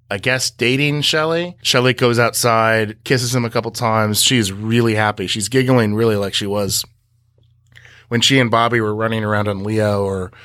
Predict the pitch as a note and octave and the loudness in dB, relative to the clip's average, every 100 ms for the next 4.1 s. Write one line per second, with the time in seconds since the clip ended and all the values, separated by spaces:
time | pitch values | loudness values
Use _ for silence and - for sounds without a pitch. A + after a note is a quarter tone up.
0 | - - - - - C#3+ C3 A#2+ A2 G#2+ | -20 -20 -4 0 4 4 2 -2 -2 -6
1 | _ B2 G#2+ G2+ A#2 A2+ G#2 G2+ B2+ A#2+ | _ -6 -6 -2 0 0 2 2 4 4
2 | A#2+ G#2+ G2 G#2 G#2+ G#2 G#2+ - G#2+ G#2 | 4 2 2 0 2 0 -4 -4 0 2
3 | G2+ - G2 G2 - - - - _ - | 2 0 0 -2 -6 -18 -20 -20 _ -4
4 | F#2 | -2